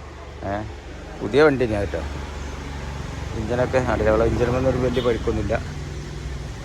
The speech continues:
ഇത് ബോണറ്റൊക്കെ ഒറിജിനൽ ബോണറ്റ് തന്നെയാണ്, കമ്പനി ഇറങ്ങുമ്പോൾ അല്ല തന്നെയാണ് കേട്ടോ. ഓക്കെ, ഇൻറ്റീരിയർ നോക്കിയോ കേട്ടോ.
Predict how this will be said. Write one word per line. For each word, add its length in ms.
ഇത് 100
ബോണറ്റൊക്കെ 480
ഒറിജിനൽ 300
ബോണറ്റ് 300
തന്നെയാണ്, 300
കമ്പനി 360
ഇറങ്ങുമ്പോൾ 300
അല്ല 180
തന്നെയാണ് 260
കേട്ടോ. 200
ഓക്കെ, 160
ഇൻറ്റീരിയർ 400
നോക്കിയോ 220
കേട്ടോ. 180